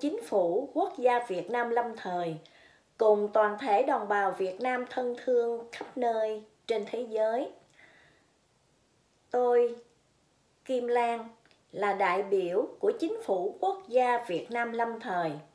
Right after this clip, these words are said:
Sau đây, tôi xin chia sẻ mười tám điều suy niệm gọi là thập bát thức.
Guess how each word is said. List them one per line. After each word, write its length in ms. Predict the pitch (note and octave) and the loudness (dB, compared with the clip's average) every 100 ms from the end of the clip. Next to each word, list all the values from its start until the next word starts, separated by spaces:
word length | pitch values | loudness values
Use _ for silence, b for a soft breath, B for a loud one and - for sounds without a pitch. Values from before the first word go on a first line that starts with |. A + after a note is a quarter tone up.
| _ _ - _ _ _ _ _ | _ _ -20 _ _ _ _ _
Sau 300 | - B3 A#3 | -8 0 0
đây, 360 | A3+ A3+ A3+ A3 - _ _ _ _ | 2 0 0 -6 -14 _ _ _ _
tôi 140 | C4 | 4
xin 240 | B3+ C4+ B3+ | 6 4 0
chia 320 | - C4 B3+ | -2 4 4
sẻ 560 | B3 - E3 D#3+ E3+ D4+ - _ _ _ - | 4 -2 -2 0 -2 -4 -10 _ _ _ -6
mười 300 | G3 G3 F#3+ | 0 0 0
tám 320 | D#4 D#4 G4 | -2 0 0
điều 360 | A3+ F#3+ F#3 E3+ | 2 4 2 -4
suy 260 | - C#4 | -2 0
niệm 420 | C4 G#3+ F3 F3 F#3+ - - _ _ | 0 -2 -4 -6 -12 -18 -20 _ _
gọi 260 | F#3 F#3 G3+ | -2 2 2
là 480 | G#3 F#3+ F3+ E3+ E3 - _ _ - | 2 0 -2 -6 -10 -18 _ _ -12
thập 300 | - - - | -8 -8 -4
bát 160 | C4 - - | -4 -4 0
thức. 140 | C#4+ | 2